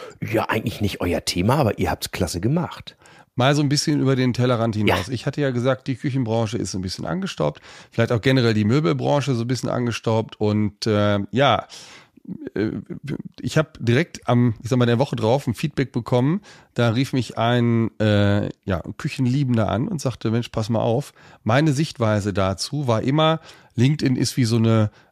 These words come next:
Speaker 2: Personalplattform, also hier so Jobsuche, sowas in der Richtung. Weit gefehlt, er hat sich da
Speaker 1: Mhm.
Speaker 2: angemeldet, hat sein Konto erstellt, hat sich erstmal total gewundert, wie viele von seinen Kollegen, Kolleginnen und natürlich auch,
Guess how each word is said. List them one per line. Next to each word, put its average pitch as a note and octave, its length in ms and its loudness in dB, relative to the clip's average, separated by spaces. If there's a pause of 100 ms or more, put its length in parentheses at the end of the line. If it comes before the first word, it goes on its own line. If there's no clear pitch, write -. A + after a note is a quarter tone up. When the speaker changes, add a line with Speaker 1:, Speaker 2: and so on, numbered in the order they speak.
(140)
Speaker 2:
Personalplattform, G#2+ 1200 2
also F2+ 320 -2
hier F#2+ 180 2
so F2+ 140 -2
Jobsuche, G#2+ 680 0
sowas F#2+ 300 -2
in F#2 100 -2
der E2+ 100 -2
Richtung. B2 440 -6 (480)
Weit B2+ 340 2
gefehlt, D3 600 0
er A#2+ 80 2
hat C3 100 0
sich B2 100 -2
da A#2 120 6
Speaker 1:
Mhm. A2 60 4
Speaker 2:
angemeldet, C3+ 520 2
hat B2 100 0
sein A2 160 0
Konto B2 240 0
erstellt, D3 540 0 (280)
hat C3 160 0
sich B2+ 140 -2
erstmal B2+ 280 0
total B2 440 2
gewundert, C#3+ 540 0
wie G3 140 2
viele C3+ 500 0 (260)
von B2 240 0
seinen F2+ 260 0
Kollegen, C#3 720 0 (380)
Kolleginnen A#2+ 720 2
und D3 160 0
natürlich A#2+ 420 0
auch, A2 300 -2